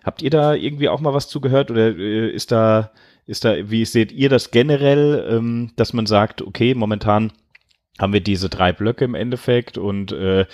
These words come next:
theoretisch könnte man ja auch den Oberrang, äh, komplett, äh, ja, die Bestuhlung entfernen, in Anführungszeichen, die Leute, ich weiß nicht, ob das natürlich den Leuten, die jetzt einen Sitzplatz haben,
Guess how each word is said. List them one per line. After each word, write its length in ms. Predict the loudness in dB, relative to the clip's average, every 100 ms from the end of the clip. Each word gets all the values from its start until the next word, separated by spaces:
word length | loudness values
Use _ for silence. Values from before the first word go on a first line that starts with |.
| -16 -18 -20 _ -20 -12
theoretisch 420 | -2 2 2 0
könnte 200 | -2 -2
man 80 | -2
ja 100 | -4
auch 60 | -2
den 140 | -4
Oberrang, 640 | -2 2 4 4 2 -2 -4
äh, 280 | 0 2
komplett, 600 | 2 0 0 0 0 -2
äh, 460 | -4 0 4 4 2 0 -4
ja, 240 | -2 -2 -8 -16
die 180 | -6 -6
Bestuhlung 500 | -4 -6 -2 0 0
entfernen, 640 | -2 -6 0 4 4 2
in 60 | -4
Anführungszeichen, 800 | -6 -6 -6 -6 -4 0 2 0
die 80 | -4
Leute, 260 | -2 -2 -2
ich 140 | 2
weiß 180 | 2 2
nicht, 80 | -2
ob 140 | -2
das 260 | -4 -6 _ _ -12
natürlich 420 | -2 0 0 0
den 140 | 0
Leuten, 300 | 2 2 0
die 100 | -2
jetzt 180 | -2 -2
einen 80 | -6
Sitzplatz 460 | -6 -6 -4 -2 0
haben, 180 | 0